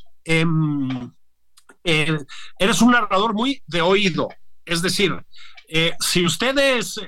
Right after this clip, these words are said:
leen con, con detalle, con atención a Carlos, van a notar que hay un ritmo en la prosa, hay una musicalidad.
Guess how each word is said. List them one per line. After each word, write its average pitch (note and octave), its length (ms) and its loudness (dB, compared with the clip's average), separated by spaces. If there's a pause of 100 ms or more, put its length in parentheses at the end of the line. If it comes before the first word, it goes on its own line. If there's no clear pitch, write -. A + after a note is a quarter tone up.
leen F#3+ 300 -2
con, C#3 640 0 (520)
con C#3+ 180 0
detalle, G3+ 380 0
con E3 160 2
atención C#3 480 2
a F#3 80 0
Carlos, D3 640 -2 (720)
van B3+ 240 0
a D4+ 60 4
notar A#3 440 2
que G3 120 0
hay B3+ 340 -2 (140)
un A3+ 140 -4
ritmo A3+ 600 2
en C#3 100 -6
la B2+ 120 -4
prosa, F#3+ 640 0
hay E3+ 240 -4
una C#3+ 1000 0
musicalidad. C#3+ 840 0